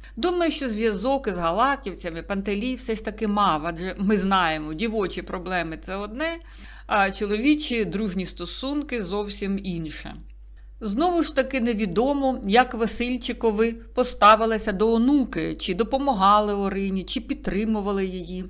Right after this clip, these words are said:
Про це відомостей немає. Ніхто навіть про цей момент із свідків не заїкнувся. За словами самої Орини, останній раз вона бачила Івана Васильчикова влітку тисяча дев'ятсот двадцятого року,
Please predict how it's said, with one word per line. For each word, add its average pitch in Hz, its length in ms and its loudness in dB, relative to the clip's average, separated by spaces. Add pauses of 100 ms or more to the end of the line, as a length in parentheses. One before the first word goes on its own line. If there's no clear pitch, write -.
(180)
Про 208 120 -4
це 269 280 0
відомостей 214 680 -2
немає. 165 560 -4
Ніхто 175 360 -4
навіть 220 640 2
про 190 100 -8
цей 202 240 -2
момент 180 680 -6 (360)
із 175 300 -6
свідків 220 640 -4
не 196 200 -2
заїкнувся. 175 920 -6 (840)
За 220 140 -2
словами 311 540 6
самої 254 480 2
Орини, 262 480 2
останній 262 500 2
раз 247 300 2
вона 226 220 0
бачила 214 460 0
Івана 196 360 -2
Васильчикова 233 800 -4
влітку 214 520 -4
тисяча 247 400 -8
дев'ятсот 175 380 -8
двадцятого 170 600 -6
року, 254 520 -4